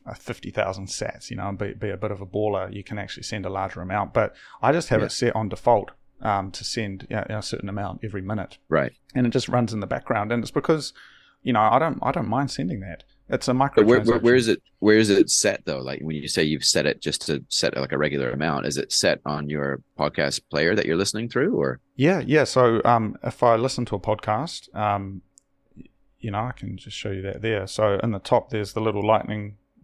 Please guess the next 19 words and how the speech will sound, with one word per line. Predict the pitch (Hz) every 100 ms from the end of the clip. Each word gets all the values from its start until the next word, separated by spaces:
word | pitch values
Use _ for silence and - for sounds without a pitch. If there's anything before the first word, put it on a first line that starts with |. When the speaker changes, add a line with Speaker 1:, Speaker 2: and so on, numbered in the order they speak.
| _
Speaker 1:
button, | 117 120 220 202 _ _ -
and | 104 101
Speaker 2:
Yes. | 92 - -
Speaker 1:
you | 117
just | 110 -
tap | - -
that | 123 123 107
and | 107
you | 104
say | - 110
ten | 101 - 127 123
or | 95
twenty | - 120 113
or | 92
a | 92
hundred | 117 104
sats | - 120 -
per | - 104
minute. | 120 131